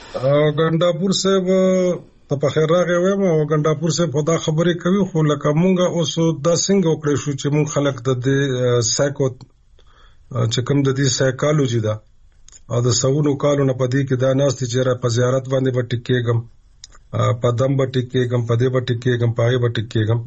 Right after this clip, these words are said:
مونږ دا کلم نه وایو چې تاسو دغه کارونه مه کوئ، ځکه چې دا د انسان په نفسیاتو کې پرته ده، د سوونو زرګونو کالو نه څو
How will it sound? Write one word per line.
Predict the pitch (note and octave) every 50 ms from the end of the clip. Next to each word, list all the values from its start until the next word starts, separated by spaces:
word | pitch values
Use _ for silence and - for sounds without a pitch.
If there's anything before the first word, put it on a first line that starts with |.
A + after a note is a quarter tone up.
| - - - - - - - - - -
مونږ | B2+ C3+ D#3 F3 F#3+ F#3
دا | D#3 E3+ E3+ E3
کلم | E3 F3+ F3 F#3 F3+ E3+
نه | D#3+ D#3+
وایو | D#3+ D#3+ D#3+ D#3+
چې | - C#3+ C3+
تاسو | - D3+ D3 C3 - C3+
دغه | C3+ C#3+ C3 C#3+ C3+
کارونه | C3+ C#3 C3+ C3+ C3+ C#3+ C#3+ D#3
مه | D#3+
کوئ، | D#3+ - D#3+ D#3
ځکه | D#3 E3+ C#3+ D#3+
چې | D3+ D3+ C#3+
دا | D3+ D3+
د | C#3+
انسان | D3 C#3+ C3 - D3+ D3+ D3
په | C#3+ D3
نفسیاتو | C3+ C#3 B2 - - C#3 C3+ C#3 C3+ C3+
کې | A#2+ - A#2+ A2+
پرته | - B2 A2+ - B2+
ده، | A#2+ B2 A#2+
د | A2
سوونو | G2+ - - A#2 A#2+ B2+ B2
زرګونو | A2+ G#2+ A2 G#2+ G#2+ G#2 A#2+ A#2+ A#2+ A2+
کالو | A#2 A#2 A2+ A2+
نه | A#2 A2
څو | G#2+ - C3+